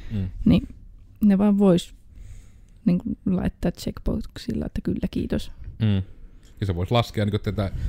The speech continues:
Speaker 1: te varmasti teillä on joku hinta sille, kun se yleensä on vaikka, että mä en tiedä, puhutaanko yleensä koirahoitoloissa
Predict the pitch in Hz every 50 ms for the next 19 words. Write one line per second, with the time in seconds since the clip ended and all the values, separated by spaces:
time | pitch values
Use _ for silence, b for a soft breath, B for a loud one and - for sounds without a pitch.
0 | B B - 98 98 104 107 120 123 120 - 117 - - 120 117 117 117 120 120
1 | 120 117 113 - 113 107 123 123 120 110 - 101 - - 107 101 92 92 - -
2 | 98 92 95 90 95 92 90 90 85 87 92 92 87 82 85 - - 80 80 78
3 | - - 92 80 - - 104 104 95 92 - - 110 110 107 95 92 90 90 85
4 | 90 85 80 - 85 - - - _ - - 87 82 - - 90 85 82 82 85
5 | 82 -